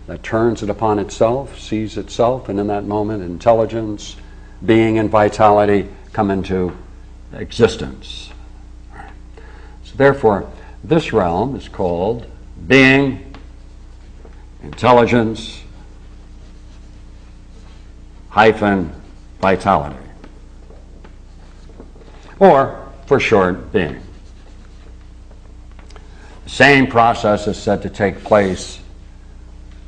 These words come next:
Now, this, of course, is a metaphysical creation. In the same way, then, this too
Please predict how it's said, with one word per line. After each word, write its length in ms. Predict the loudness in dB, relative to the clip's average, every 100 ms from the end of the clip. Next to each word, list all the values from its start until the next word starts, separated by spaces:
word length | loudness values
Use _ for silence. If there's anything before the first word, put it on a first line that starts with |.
| -20 -20 -10
Now, 80 | -6
this, 180 | -6 -6
of 80 |
course, 240 | -10 -10 -10
is 80 | -8
a 40 |
metaphysical 840 | -8 -8 -4 -4 -2 -4 -4 -6 -16 -20 -6
creation. 600 | -2 -2 -2 -6 -14 -16 -20 -20 -20 -20 -20 -20 -20 -20 -20 -20 -20 -20 -20 -20 -20 -20 -20 -20 -20 -4
In 100 | 0
the 60 | 2
same 320 | 6 6 6
way, 200 | 4 4
then, 380 | 4 2 -2 -8 -18 -20 -20 -20 -20 -20 -20 -20 -2
this 240 | 0 0 4
too 560 | 6 6 2 -4 -12